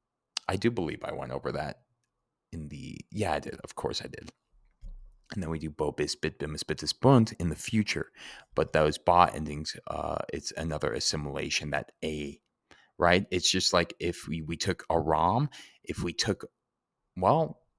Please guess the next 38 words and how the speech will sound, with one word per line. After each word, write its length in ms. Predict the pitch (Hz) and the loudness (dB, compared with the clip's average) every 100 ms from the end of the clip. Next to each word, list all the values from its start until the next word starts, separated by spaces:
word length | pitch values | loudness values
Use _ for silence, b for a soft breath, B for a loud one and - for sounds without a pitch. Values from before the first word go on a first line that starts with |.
| _ | _
if 140 | 98 131 | -4 -2
we 80 | |
just 380 | 139 160 143 - - _ _ _ _ _ _ _ _ _ - | 0 0 0 -6 -12 _ _ _ _ _ _ _ _ _ -8
nixed 540 | 85 87 123 123 - | -2 2 0 0 -2
the 140 | - - | -2 -2
E 220 | 107 113 - | 0 0 0
R, 400 | 87 92 135 156 - | 2 2 0 -4 -4
it 80 | |
would 160 | 87 85 | -2 -2
be 140 | 85 | -4
bom, 640 | 80 - 85 80 113 156 - _ _ _ - | -4 -2 0 0 -2 -4 -10 _ _ _ -2
ba, 260 | 92 85 | 2 2
spot, 500 | - - 80 104 - | 0 0 -2 -2 -12
bama, 320 | 92 85 85 - | -8 -4 -4 -4
spati, 300 | 85 - - | -4 -4 -10
spot. 480 | - 135 117 - _ B B B B - | -2 -2 -4 -16 _ B B B B 0
So 480 | - 110 87 87 - | 2 4 4 2 2
aram 380 | 82 85 90 90 | 2 4 2 0
is 60 | |
spelled 240 | - 82 85 _ - | 0 -2 -4 _ -2
E 180 | 101 - | 0 0
R 260 | 87 92 - | 2 2 2
A 160 | 92 87 | -2 -2
M. 400 | 80 90 135 139 _ _ _ _ | -4 -4 -4 -8 _ _ _ _
Nix 340 | 87 92 117 - | -2 2 2 2
that 200 | 120 - | 0 2
E 160 | 107 101 | 0 2
R, 400 | 92 104 123 131 _ | 4 4 2 -2 _
put 120 | 113 | 6
a 60 | 95 | 6
B 260 | 82 95 107 | 0 0 0
in 220 | 113 123 | 0 0
there, 300 | 117 135 135 | -2 -4 -8
and 280 | - 87 82 _ _ - _ _ _ - | -6 -6 -6 _ _ -20 _ _ _ -12
it 160 | 85 | -10
turns 260 | - 87 85 | -6 -6 -4
into 200 | 85 82 | -8 -6
bomb. 360 | 82 78 80 | -4 -4 -4